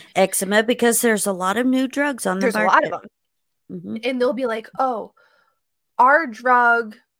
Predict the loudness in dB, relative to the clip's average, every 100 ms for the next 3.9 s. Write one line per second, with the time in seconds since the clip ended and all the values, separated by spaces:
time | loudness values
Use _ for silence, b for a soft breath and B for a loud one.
0 | _ _ _ -10 -10 -4 -2 -2 -4 -6
1 | -8 -10 -10 -14 -20 _ _ _ _ _
2 | -10 -10 -10 -12 -10 -10 -14 _ _ _
3 | _ _ _ _ _ _ -10 -10 -10